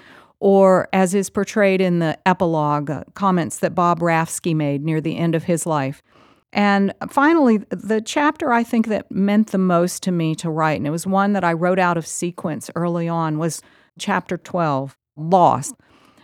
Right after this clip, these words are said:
And that was my effort to try to humanize the scale of the destruction of H I V and just the range of people who were killed by it and how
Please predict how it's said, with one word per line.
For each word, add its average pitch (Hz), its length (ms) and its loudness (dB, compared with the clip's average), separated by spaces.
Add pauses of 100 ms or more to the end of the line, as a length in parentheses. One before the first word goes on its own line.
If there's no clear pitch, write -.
(200)
And 214 160 2
that 269 220 4
was 247 220 2
my 208 400 4
effort 180 380 -2
to 180 100 -4
try 208 640 -2
to 175 520 0
humanize 180 880 4
the 175 100 -4
scale 160 720 -2
of 151 320 -6 (540)
the 170 320 0 (160)
destruction 170 720 -2
of 160 180 -4
H 156 260 -2
I 139 220 -4
V 139 400 -6 (380)
and 165 580 -2 (260)
just - 220 -4
the 175 80 -2
range 214 720 2 (100)
of 165 500 -2 (480)
people 226 380 2
who 190 400 4
were 175 240 -2
killed 208 460 0
by 185 260 2
it 175 260 -2 (420)
and 170 500 0
how 165 480 -4